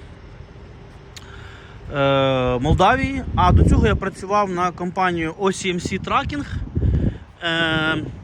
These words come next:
он ще зверху залишився їхній логотип. Також непогана компанія, але трішечки вона не підійшла, тому що вона,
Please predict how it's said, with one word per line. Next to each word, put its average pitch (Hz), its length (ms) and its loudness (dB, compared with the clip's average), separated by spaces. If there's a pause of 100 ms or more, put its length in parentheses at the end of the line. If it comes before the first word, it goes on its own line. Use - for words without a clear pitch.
(440)
он 185 300 -4 (280)
ще - 200 -4
зверху 196 500 -2 (720)
залишився 180 760 0 (220)
їхній 175 260 -4
логотип. 165 500 -2
Також 214 280 -2
непогана 190 400 0
компанія, 277 460 2
але 208 400 2 (360)
трішечки 226 320 -2
вона 208 180 0
не 202 160 -2
підійшла, 247 440 -4 (360)
тому 240 220 -2
що 247 200 -2
вона, 202 640 0